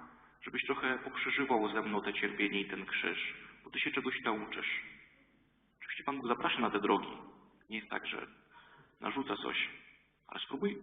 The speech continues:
z tej perspektywy spojrzeć. E, właśnie Pana Boga, który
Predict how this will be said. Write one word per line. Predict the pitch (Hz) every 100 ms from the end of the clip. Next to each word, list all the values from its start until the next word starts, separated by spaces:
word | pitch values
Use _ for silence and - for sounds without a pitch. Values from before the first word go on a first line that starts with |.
| -
z |
tej | - 381
perspektywy | - - - - - -
spojrzeć. | - 98 92 - - - - _ _ _ _ _ _ _ -
E, | 53 - - - - _ _ _ _ _
właśnie | 127 - 135 131
Pana | 143 147
Boga, | 135 180
który | 175 - 160 160